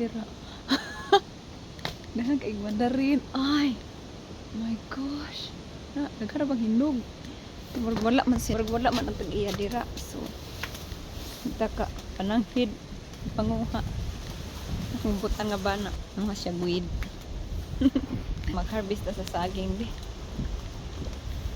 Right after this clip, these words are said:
Sa usang saging. So, mao na diri among garden diri sa pikas sa balay nga drog dagat. Yan, apo ko'y kwan diri ay sili. Kanang sili on, munga.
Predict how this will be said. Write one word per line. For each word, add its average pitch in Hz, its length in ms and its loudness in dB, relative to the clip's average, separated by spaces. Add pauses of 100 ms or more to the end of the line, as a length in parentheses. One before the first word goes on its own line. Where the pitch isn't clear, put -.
(1200)
Sa - 80 0
usang 185 240 0
saging. 185 480 -2 (2750)
So, 214 80 2
mao 214 160 4
na 254 160 6
diri 226 160 4 (160)
among 220 320 2
garden 202 400 4
diri 190 160 2
sa 202 160 -6
pikas 180 400 -2
sa - 80 -8
balay 165 640 2
nga 165 160 -2
drog 165 160 -2
dagat. 175 400 2 (320)
Yan, 175 160 0
apo 220 240 -2
ko'y 247 160 8
kwan 233 240 6
diri 220 160 4
ay 214 160 4
sili. 214 400 2 (880)
Kanang 233 240 2
sili 214 400 4
on, 185 240 2
munga. 190 480 4